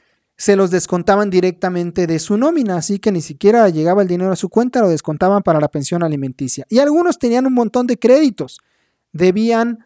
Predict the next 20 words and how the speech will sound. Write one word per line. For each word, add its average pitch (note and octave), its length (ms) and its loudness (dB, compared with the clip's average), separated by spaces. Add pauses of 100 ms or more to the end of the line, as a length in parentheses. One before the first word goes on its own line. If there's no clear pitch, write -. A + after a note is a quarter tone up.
(340)
eh, F#3+ 180 -2
los F#3+ 180 -2
trabajadores G#3+ 540 -4
sindicalizados F#3+ 840 -6
tienen F#3+ 320 -4
acceso F3 420 -4
a - 20 0
una F3+ 240 -2
caja F3+ 360 -4
de F#3+ 80 0
ahorro E3+ 260 2
donde D3+ 200 -4
pueden E3+ 260 -4
pedir D#3+ 420 -4
dinero D#3+ 360 -4
prestado D#3+ 680 -2
a C3 100 -8
su - 140 -6
sindicato. D3 640 -6 (480)
Entonces, G#3+ 480 0